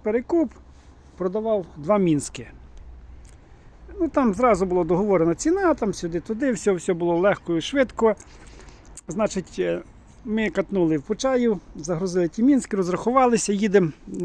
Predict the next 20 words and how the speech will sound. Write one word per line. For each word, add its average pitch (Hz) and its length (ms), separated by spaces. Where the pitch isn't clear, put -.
до, 165 260
на 170 180
Кременець. 240 600
Дзвонить 220 520
до 165 160
кума 214 560
його 190 300
родич, 151 380
не 143 60
пам'ятаю, 139 280
швагро 165 420
чи - 100
що. 156 300
Що 277 200
там, 220 200
де 220 180
там? 226 240
Та - 140
каже, 311 280
от, 269 220